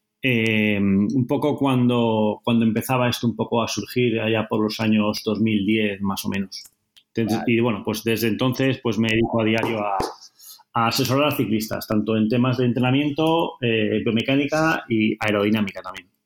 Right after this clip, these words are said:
Speaker 2: Sí, y sobre todo aerodinámica, eh, imagino ma-, más triatletas o los ciclistas también le están mirando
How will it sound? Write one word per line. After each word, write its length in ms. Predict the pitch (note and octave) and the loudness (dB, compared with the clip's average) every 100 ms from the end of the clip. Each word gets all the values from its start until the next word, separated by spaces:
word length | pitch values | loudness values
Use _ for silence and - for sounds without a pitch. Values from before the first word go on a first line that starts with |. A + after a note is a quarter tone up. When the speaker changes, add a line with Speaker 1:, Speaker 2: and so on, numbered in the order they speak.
| _ _ _ | _ _ _
Speaker 2:
Sí, 300 | - - G2+ F#2+ - _ | -12 -4 -2 -2 -8 _
y 120 | G#2+ | -4
sobre 280 | G2+ G2+ G#2 | -2 0 0
todo 200 | A#2 A#2 | 2 2
aerodinámica, 1500 | A#2+ B2 A#2+ A#2+ B2 A#2+ B2+ A#2+ B2+ B2+ C3+ C#3 C3 A2+ A#2 | 2 2 2 2 2 2 2 2 2 2 2 2 2 2 2
eh, 60 | |
imagino 720 | A2+ A2 G#2 A#2 A#2+ B2+ B2+ | 2 0 0 0 2 2 2
ma-, 240 | B2 A2+ A2+ | 2 2 2
más 280 | A#2+ A#2 - | 2 0 -2
triatletas 680 | A#2+ A#2 A2 A#2 B2+ F3+ E3 | 0 0 2 0 2 0 2
o 60 | |
los 140 | C3+ A#2+ | 0 -2
ciclistas 540 | A#2 B2 A#2+ A2+ - | -2 0 0 -4 -6
también 800 | A2+ G#2+ G#2+ G#2 G2+ G2+ G2 F#2+ _ _ _ _ | -4 0 2 2 2 0 -2 -6 _ _ _ _
le 140 | G#2 G#2 | -2 -2
están 540 | - - G#2 G#2 G2+ | -4 -2 0 0 0
mirando 800 | G2+ G2+ G2 F#2+ G2 F#2+ F#2 F2+ | 0 0 0 -2 -2 -2 -2 -6